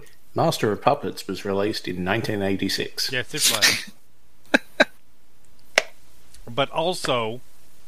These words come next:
Speaker 2: Nightmare on Elm Street Dream Masters was released in,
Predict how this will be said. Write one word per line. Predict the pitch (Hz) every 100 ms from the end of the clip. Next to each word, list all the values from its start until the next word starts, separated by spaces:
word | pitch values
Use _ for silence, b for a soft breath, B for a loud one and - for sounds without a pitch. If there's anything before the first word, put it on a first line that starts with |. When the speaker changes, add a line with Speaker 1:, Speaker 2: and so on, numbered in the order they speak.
| - - - b b b b -
Speaker 2:
Nightmare | 143 147 170 156 143 135
on | 127
Elm | 135 147
Street | 139 - 139 120 - -
Dream | 135 160 247 208
Masters | 139 113 101 - 123 110
was | 135 120
released | 127 131 127 - -
in, | 127 123 123 123 123 123 120